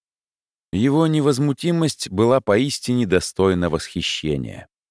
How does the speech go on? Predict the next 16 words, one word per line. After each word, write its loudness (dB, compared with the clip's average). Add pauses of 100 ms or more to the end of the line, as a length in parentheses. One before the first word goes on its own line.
(760)
Но 0
я 2
видел 2
насквозь 0
его 0
тёмную 0
натуру, -2 (280)
покрытую -2
полами 0
длинного -2
плаща. -6 (520)
Без -6
сомнения, 0
он 0
искусно -4
притворяется. -2